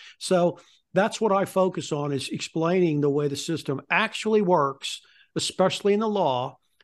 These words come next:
to people, and then letting them at least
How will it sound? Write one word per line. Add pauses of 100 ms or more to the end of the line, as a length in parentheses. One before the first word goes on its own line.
to
people, (260)
and
then
letting
them
at
least